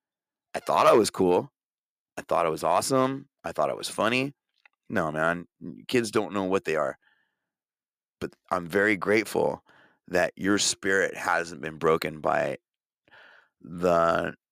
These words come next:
normal interactions in society. People are, are pretty mean to each other wh-, when it comes down to it. On the surface, we all say we want what's best for each other. We all do that, but not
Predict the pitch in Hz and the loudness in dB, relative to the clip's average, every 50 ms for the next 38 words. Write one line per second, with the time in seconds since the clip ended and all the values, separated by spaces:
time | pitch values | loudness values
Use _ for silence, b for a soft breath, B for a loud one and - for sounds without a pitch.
0 | _ - 82 90 90 92 98 101 104 104 110 110 110 110 107 104 104 104 101 98 | _ -14 -10 -8 -6 -4 0 2 2 4 4 2 2 4 4 4 4 4 4 4
1 | 98 98 95 95 95 98 - _ _ _ _ _ _ _ _ _ _ _ _ _ | 4 2 2 0 -2 -4 -8 _ _ _ _ _ _ _ _ _ _ _ _ _
2 | _ _ _ _ _ _ _ _ _ _ _ _ _ _ - 117 113 113 98 95 | _ _ _ _ _ _ _ _ _ _ _ _ _ _ -4 0 0 2 2 2
3 | 104 113 120 - - 113 104 95 101 101 95 - - 107 - 107 104 - - - | 2 2 0 -2 -4 -4 -4 -6 -6 -4 -4 -4 -4 -2 0 0 0 0 0 -2
4 | - - - - - _ _ _ _ _ _ _ _ - 165 175 - 214 214 - | -4 -6 -12 -18 -20 _ _ _ _ _ _ _ _ -2 -2 0 2 2 2 2
5 | 98 - - - 165 - - - - _ - - 202 208 208 208 214 208 - - | 0 0 -2 -4 -4 -4 -6 -10 -14 _ -6 -4 -2 -2 -2 -2 -2 -4 -4 -4
6 | - 180 175 175 175 160 131 113 95 - 95 82 80 71 60 50 - - _ _ | -4 -2 -2 0 2 2 2 2 2 2 0 0 0 0 -2 -6 -10 -16 _ _
7 | _ _ _ _ _ _ _ _ _ _ - _ _ - 90 76 - _ _ - | _ _ _ _ _ _ _ _ _ _ -20 _ _ -12 -12 -12 -12 _ _ -6
8 | - 113 110 107 95 - 113 107 101 92 90 98 92 92 90 - - - - - | -4 -2 -2 -2 -2 -4 -4 -4 -4 -2 -2 0 0 0 -2 -2 -4 -6 -4 -4
9 | - 123 131 139 - - 160 156 147 - 147 135 - - 92 98 107 117 123 123 | -4 -4 -2 -2 0 2 2 2 2 2 0 -2 0 0 0 2 2 2 2 0
10 | 110 - - - - 98 101 107 107 107 107 104 101 98 87 87 101 95 - - | -2 -6 -6 -4 -2 0 2 2 4 4 2 2 2 0 0 0 -2 -4 -2 -2
11 | 92 87 - - 85 87 85 - - - 73 78 80 82 80 80 85 98 98 92 | -2 -2 -2 -4 -4 -2 -2 -2 -2 0 0 0 0 0 2 2 2 2 2 2
12 | 85 85 85 B B B B B B B B B _ _ - 98 101 92 - - | 2 0 0 B B B B B B B B B _ _ 2 4 4 2 0 -4
13 | - - - _ _ - 90 95 101 104 117 139 143 | -10 -14 -16 _ _ -14 -8 -2 0 2 2 2 2